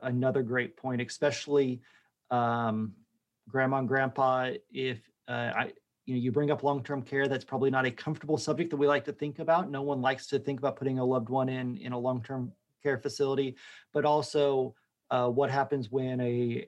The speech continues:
a spouse, uh, passes away? Um, can they take care of themselves when it's just them?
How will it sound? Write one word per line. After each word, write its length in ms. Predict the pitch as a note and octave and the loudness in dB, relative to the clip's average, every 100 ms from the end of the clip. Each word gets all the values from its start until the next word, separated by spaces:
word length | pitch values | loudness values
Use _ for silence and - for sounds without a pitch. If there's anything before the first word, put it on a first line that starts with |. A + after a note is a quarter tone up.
| - | -8
a 300 | B2 A#2+ A#2 | -4 -2 -4
spouse, 600 | - - C3 C3 B2+ - | -4 2 4 4 2 -4
uh, 180 | B2 A#2+ | -4 -2
passes 440 | - B2+ A2+ - | 2 0 0 -4
away? 560 | A#2+ A#2+ E3 F3 F3 E3+ - - _ - | 0 2 4 4 2 0 -14 -20 _ -2
Um, 280 | C3 B2 A#2 | 2 2 -2
can 200 | C#3 C3 | -4 -2
they 100 | B2+ | -2
take 220 | C#3 C3+ | -4 -6
care 180 | C3+ C3+ | -2 -2
of 140 | A#2+ | 0
themselves 480 | A#2+ B2 A2+ C3+ B2 | 0 -2 0 0 0
when 100 | A#2 | -2
it's 120 | B2 | -4
just 320 | - A#2 G2 B2 | -4 -8 -6 4
them? 440 | D3 D3 C#3+ C#3 | 6 6 4 0